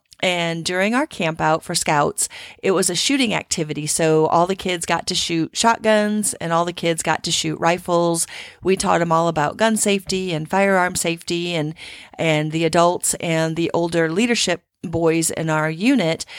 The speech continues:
we all put those young scouts on paper and breaking clays.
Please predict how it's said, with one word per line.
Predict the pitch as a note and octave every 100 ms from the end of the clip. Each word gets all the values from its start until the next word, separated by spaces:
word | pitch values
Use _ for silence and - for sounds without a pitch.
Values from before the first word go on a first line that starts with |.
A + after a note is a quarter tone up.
| - -
we | - F#3
all | - E3+ F#3+
put | - G3+
those | F3+ F3+
young | E3+ E3+ F3 F3 -
scouts | - E3 D#3 E3 - -
on | D3+ D3+
paper | - G#3 G#3 G#3+ G#3 G#3
and | - D#3 D3+ D3+
breaking | E3 E3 E3+
clays. | - D3+ - -